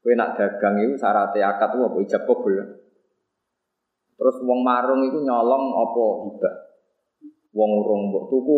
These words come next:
gedang gorenge mbok pangan. Darani nyolong kok ning ngarepe wong akeh.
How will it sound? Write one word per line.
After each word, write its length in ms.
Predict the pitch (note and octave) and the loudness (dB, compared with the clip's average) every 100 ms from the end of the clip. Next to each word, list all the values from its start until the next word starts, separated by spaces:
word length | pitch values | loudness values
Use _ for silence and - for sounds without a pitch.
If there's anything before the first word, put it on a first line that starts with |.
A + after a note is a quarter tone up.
| - | 0
gedang 240 | - G#2 G#2 | -2 -4 0
gorenge 320 | G2+ A2 G#2+ | 2 2 0
mbok 160 | G#2 - | -4 -2
pangan. 400 | F#2+ F#2 F2+ - - - G2+ - _ _ - - - B2+ - | -2 -4 -10 -14 -14 -14 -18 -20 _ _ -20 -12 -8 -6 -2
Darani 480 | A#2 A#2 A#2+ B2 | 0 0 0 0
nyolong 480 | C3 D3+ D3+ D#3+ D#3+ | 2 2 2 2 2
kok 80 | B2+ | 0
ning 100 | B2+ | 2
ngarepe 260 | A#2 A#2 A#2+ | 2 2 2
wong 160 | A#2+ C#3+ | 2 2
akeh. 360 | D3+ - D#3+ | -2 -2 -4